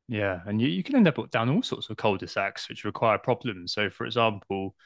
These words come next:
you know, when I bought Mitrovic, I had to take a minus four to get myself out of that cul-de-sac and buy a, a Greenwood, basically, to sort my structure out, because I ended up with twelve men, effectively,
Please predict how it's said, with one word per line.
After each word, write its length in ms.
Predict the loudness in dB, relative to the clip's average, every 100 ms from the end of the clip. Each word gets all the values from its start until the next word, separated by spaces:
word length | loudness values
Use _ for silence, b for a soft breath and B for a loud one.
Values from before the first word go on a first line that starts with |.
| b
you 60 | -4
know, 40 | -2
when 140 | 2
I 80 | 0
bought 180 | 0 -4
Mitrovic, 640 | -4 -6 -8 -6 -8 -2
I 140 | 0
had 200 | 2 0 -2
to 100 | -8
take 320 | -2 -2 0
a 40 |
minus 280 | 0 0 0
four 220 | 2 2
to 140 | 2 0
get 200 | 0 2
myself 340 | 2 2 2
out 140 | 2
of 80 | 0
that 140 | -6 -6
cul-de-sac 600 | -8 -6 -4 -4 -4 -6
and 240 | -8 0
buy 240 | 4 6
a, 340 | 4 2 0 -2 -8 B B B
a 60 |
Greenwood, 640 | 2 8 10 10 6 0 -6 -12 -2
basically, 480 | 0 0 -6 -8 -10
to 180 | -8 -12 _ -4
sort 300 | 0 0 0
my 120 | -4
structure 500 | 0 0 0 -6 -6
out, 120 | -4
because 180 | -2 4
I 80 | 4
ended 220 | 4 4
up 120 | 0
with 120 | -2 -8 _ _ _ _ 0
twelve 240 | 4 4
men, 220 | 4 2 2
effectively, 680 | 0 -4 -6 -12 -10 -10